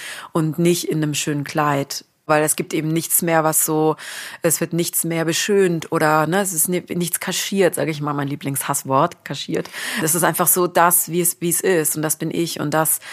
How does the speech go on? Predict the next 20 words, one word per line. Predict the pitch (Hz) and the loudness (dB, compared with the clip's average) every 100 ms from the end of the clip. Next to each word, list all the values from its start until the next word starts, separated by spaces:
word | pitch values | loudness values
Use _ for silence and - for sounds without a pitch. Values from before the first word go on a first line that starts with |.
| - - - | -14 -16 -8
kein | - - 160 180 185 - | 0 2 2 2 -4 -8
blödes | 180 180 180 - | 0 2 2 0
Gefühl | 175 - 196 | -4 -2 2
dabei | 185 170 160 160 185 - | 2 2 2 2 2 0
und | 165 165 | -2 -4
für | - 165 | -2 0
mich | 170 | 0
ist | 165 | -2
es | 139 | -4
auch | - | 0
überhaupt | 170 170 | 2 2
nicht | 170 - | 0 -2
pornografisch, | 165 156 147 160 185 214 | -2 0 2 2 2 -2
es | 160 | -2
ist | |
einfach | - 160 | -2 -2
nur | 156 156 | -2 -2
ein | 156 | -2
nackter | 151 151 156 | -4 -6 -8
Körper, | - 165 175 160 - | -2 0 2 0 0